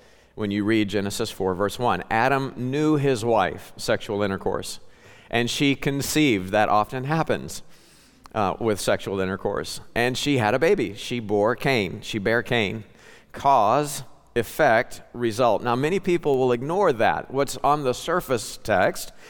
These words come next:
and infer that Cain was the offspring of Satan himself. And you can infer that from the text. There's a pattern there, and you'll see this. Hopefully, you'll see it very clearly as we come through,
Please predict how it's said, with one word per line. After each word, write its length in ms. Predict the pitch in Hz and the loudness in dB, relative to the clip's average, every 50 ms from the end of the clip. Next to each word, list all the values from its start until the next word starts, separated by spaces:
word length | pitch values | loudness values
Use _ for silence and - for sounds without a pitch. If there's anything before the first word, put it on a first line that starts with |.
| - - - | -20 -8 -4
and 160 | - 131 135 | -2 0 0
infer 380 | 131 131 127 - 139 139 147 | 0 0 0 0 0 2 2
that 140 | 139 139 139 | 2 0 -2
Cain 260 | - 151 156 147 135 | -2 -2 0 0 0
was 180 | 139 139 139 131 | 0 0 0 0
the 120 | 135 135 | 0 2
offspring 500 | 117 104 117 123 - - - 127 120 113 | 2 2 2 0 -2 -6 -8 -6 -6 -6
of 80 | 123 117 | -6 -2
Satan 300 | - 127 113 110 - 123 | 0 2 2 2 0 -2
himself. 560 | 139 135 120 - 120 107 131 180 180 - - - - - _ - - - - - - - - | -4 -2 0 2 4 4 4 2 0 -8 -18 -20 -20 -20 _ -20 -20 -20 -20 -20 -20 -10 -4
And 300 | - 131 143 151 165 170 | 0 2 2 4 4 2
you 220 | 139 104 143 175 180 | 0 0 -2 -2 0
can 320 | - 190 175 180 185 185 | 0 2 2 4 4 4
infer 420 | 180 165 147 - 151 170 185 170 | 2 2 0 -2 0 2 2 4
that 240 | 139 135 113 117 135 | 4 4 4 2 2
from 220 | - - 151 151 151 | 0 -4 -2 -2 -2
the 80 | 156 | -2
text. 340 | - 175 160 131 107 - - | 0 2 2 2 0 -2 -4
There's 200 | 135 131 127 143 | -4 -4 -2 -2
a 40 | 160 | -2
pattern 420 | - 151 143 147 147 147 143 120 | 0 2 4 4 4 4 4 4
there, 220 | 117 113 107 120 139 | 4 4 4 4 4
and 100 | 139 127 | 2 2
you'll 140 | 123 127 | 0 0
see 300 | 120 - - 156 151 147 | 0 -2 0 2 2 2
this. 260 | 139 117 117 120 - - - - | 4 2 2 0 -2 -6 -8 -2
Hopefully, 420 | 131 135 127 120 - - 123 127 | -2 0 0 -2 -2 -4 -6 -4
you'll 120 | 113 117 | -4 -6
see 200 | 131 - - 117 | -6 -8 -6 -6
it 80 | - 87 | -4 -2
very 180 | 107 131 131 - | 0 0 0 0
clearly 340 | - - 135 131 127 123 | 0 0 2 2 4 2
as 140 | 123 123 120 | 2 0 0
we 100 | 131 131 | -2 -2
come 220 | - 143 131 123 117 | 0 0 -2 -2 0
through, 380 | - 139 131 117 110 120 127 | 0 2 2 2 2 0 -2